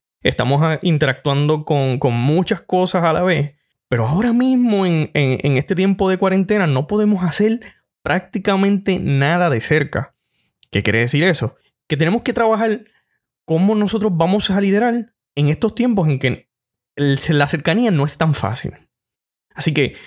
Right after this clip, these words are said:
como líderes, no solo nos concentramos en nosotros mismos o en las más, o en los más cercanos, como nuestra familia, sino que por lo general el líder se enfoca en su equipo,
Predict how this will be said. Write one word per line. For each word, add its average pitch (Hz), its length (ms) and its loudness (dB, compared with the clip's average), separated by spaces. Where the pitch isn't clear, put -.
como 160 240 0
líderes, 247 260 0
no 175 240 2
solo 254 300 0
nos 240 160 -2
concentramos 180 920 0
en 147 120 2
nosotros 190 340 0
mismos 170 540 0
o 139 140 -2
en 139 80 2
las 151 120 0
más, 160 300 0
o 170 100 2
en 143 60 2
los 139 100 0
más 160 180 0
cercanos, 185 580 -2
como 120 200 0
nuestra 117 240 -2
familia, 160 540 2
sino 151 260 0
que 156 80 -4
por 165 140 0
lo 156 140 2
general 156 480 2
el 139 160 0
líder 156 220 0
se - 160 0
enfoca 208 460 0
en 170 120 2
su 151 120 -2
equipo, 185 460 -2